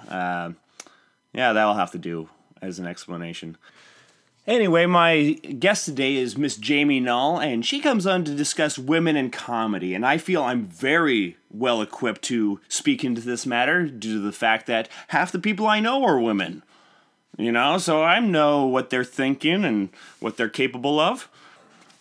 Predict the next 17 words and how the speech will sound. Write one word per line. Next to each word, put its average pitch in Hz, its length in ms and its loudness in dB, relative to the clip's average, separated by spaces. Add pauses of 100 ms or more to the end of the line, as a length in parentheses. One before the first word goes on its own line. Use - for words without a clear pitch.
(160)
And 98 160 -4
with 113 180 -4
that, 139 280 6
I 156 140 4
just 117 400 -4 (540)
already 131 380 4
put 147 160 0
myself 147 380 2
at 123 160 0
a 131 160 0
disadvantage 143 720 0
in 123 240 0
many 123 220 0
of 117 100 0
my 120 380 4
listeners' 120 420 -2
eyes. 147 380 2